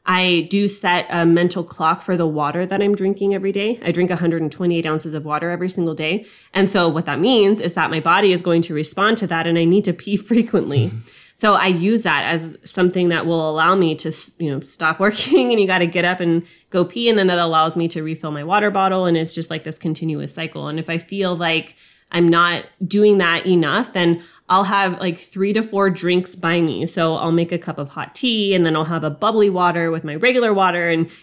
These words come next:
Speaker 1: you know, I, I'm just, like, constantly pumping the fluid. That way it will be a trigger for me to have to get up off my ass, stop working, Ash, and then go to the bathroom and then come back. Even something as simple as that.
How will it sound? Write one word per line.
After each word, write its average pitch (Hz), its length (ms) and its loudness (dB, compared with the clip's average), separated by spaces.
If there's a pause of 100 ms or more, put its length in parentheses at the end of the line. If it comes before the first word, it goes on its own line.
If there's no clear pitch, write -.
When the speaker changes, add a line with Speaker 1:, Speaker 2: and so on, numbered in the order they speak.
Speaker 1:
you 202 100 4
know, 202 80 6
I, 185 240 2
I'm 190 120 2
just, 196 160 0
like, 202 260 -4
constantly 220 500 0
pumping 185 420 -2
the 151 80 -4
fluid. 208 420 2
That 175 200 -2
way 175 220 -2
it - 200 -2
will 175 100 -2
be 165 160 -6
a 151 60 -6
trigger 175 340 -4
for 165 140 -8
me 156 100 -4
to 160 80 -8
have 160 180 -10
to 156 60 -12
get 143 140 -12
up 156 140 -8
off 185 100 -4
my 226 160 -2
ass, 196 300 0
stop 143 260 -2
working, 214 320 -4
Ash, 196 240 -4
and 180 80 -4
then 160 140 -2
go 170 100 -4
to 202 60 -2
the 220 100 -2
bathroom 185 380 -2
and 185 60 0
then 185 120 -2
come 233 140 -6
back. - 320 -4 (360)
Even 226 220 4
something 220 340 2
as 180 120 0
simple 190 260 -2
as 156 120 -4
that. 170 300 -4